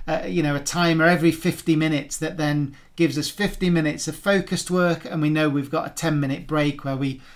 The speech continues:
take a quick walk, grab a drink, and, and have some time to switch off. And we also switch off those annoying bells and whistles and pop-ups and notifications on our phones and laptops that really take us away from those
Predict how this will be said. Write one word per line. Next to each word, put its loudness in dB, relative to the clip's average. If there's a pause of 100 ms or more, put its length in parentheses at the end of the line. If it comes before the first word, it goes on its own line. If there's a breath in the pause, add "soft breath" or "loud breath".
(160 loud breath)
take 0
a -10
quick -4
walk, 2
grab 2
a -6
drink, -4
and, -6
and -8
have -6
some -4
time -4
to -6
switch -4
off. -4 (520 soft breath)
And 2
we 6
also 2
switch -2
off 0
those 0
annoying 2
bells 4
and 0
whistles 0
and -4
pop-ups -2
and 0
notifications -2
on 0
our -2
phones 0 (240 loud breath)
and -2
laptops -4
that -6
really 4
take 0
us -2
away 0 (280 soft breath)
from 2
those 0